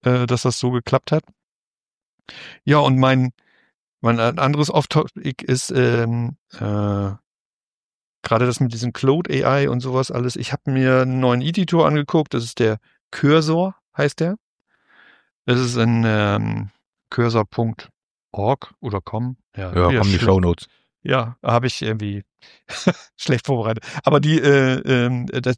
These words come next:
Speaker 1: das ist ein Editor, der ist auf der Basis wie, wie V S Code. Aber der ist dafür ausgelegt, ähm, dass der, äh, einen Chat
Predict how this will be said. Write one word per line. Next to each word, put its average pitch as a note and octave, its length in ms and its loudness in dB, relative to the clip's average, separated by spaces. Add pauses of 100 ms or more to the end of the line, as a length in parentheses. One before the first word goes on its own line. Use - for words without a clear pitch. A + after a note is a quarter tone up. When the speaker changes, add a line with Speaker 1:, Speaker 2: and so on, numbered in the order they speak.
Speaker 1:
das C3+ 220 -2
ist C3+ 80 -4
ein C#3+ 80 2
Editor, F#3 600 0
der C3 240 0
ist C3 120 -4
auf A#2+ 100 -2
der A2 140 -2
Basis A#2+ 400 0
wie, A#2+ 340 -6
wie A#2 480 -10
V C3+ 60 0
S - 160 -4
Code. - 280 -4 (600)
Aber B2 260 4
der C3 160 4
ist - 160 -2
dafür C3+ 320 2
ausgelegt, C#3 720 0
ähm, B2+ 440 -2 (500)
dass A#2 200 0
der, A2 1120 2
äh, - 120 -8
einen G#2+ 140 -6
Chat C3+ 300 0